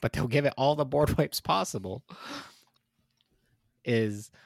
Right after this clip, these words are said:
uh, what is it? Shatter the Sky. Um,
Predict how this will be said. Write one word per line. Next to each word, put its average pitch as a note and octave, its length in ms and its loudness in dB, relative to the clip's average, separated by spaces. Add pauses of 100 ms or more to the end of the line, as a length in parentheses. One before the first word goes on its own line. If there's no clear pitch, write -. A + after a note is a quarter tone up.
(200)
uh, F#2 360 -2 (1800)
what D3+ 140 -10
is D#3+ 60 -10
it? - 220 -18
Shatter E3+ 400 4
the D#3+ 120 0
Sky. F2+ 680 -6 (2250)
Um, F#2 480 -4